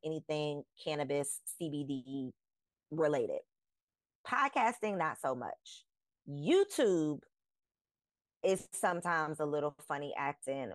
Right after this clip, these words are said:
with certain words, but podcast platforms is free game. Okay. Um, so I know y'all have seen all of these sexually explicit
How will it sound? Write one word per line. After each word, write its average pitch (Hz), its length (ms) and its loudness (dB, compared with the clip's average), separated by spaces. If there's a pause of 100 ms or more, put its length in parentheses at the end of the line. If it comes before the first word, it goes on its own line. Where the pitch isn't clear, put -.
with 147 400 4 (220)
certain 147 420 -2
words, 214 560 0 (1120)
but 143 380 4
podcast 240 580 0 (120)
platforms 160 720 -2 (180)
is 156 180 -4
free 165 140 -2
game. 87 300 -4 (480)
Okay. 151 480 4 (100)
Um, 135 540 -2
so 139 580 -2
I 151 100 0
know 165 120 0
y'all 170 240 2
have 160 160 -2
seen 143 560 -8 (600)
all 165 260 4
of 139 120 -2
these 151 180 -8 (100)
sexually 156 680 -2
explicit 147 960 -2